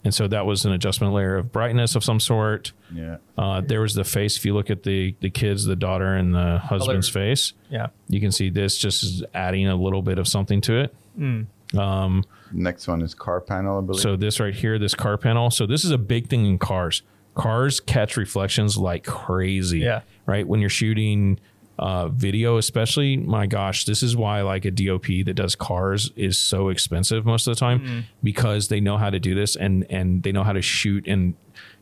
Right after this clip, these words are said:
Speaker 1: create, uh, reflections. How do you say this?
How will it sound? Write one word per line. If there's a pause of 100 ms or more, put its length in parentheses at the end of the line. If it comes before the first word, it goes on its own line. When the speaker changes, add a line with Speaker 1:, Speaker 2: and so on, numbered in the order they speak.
(120)
Speaker 1:
create,
uh, (760)
reflections.
How
do
you
say
this?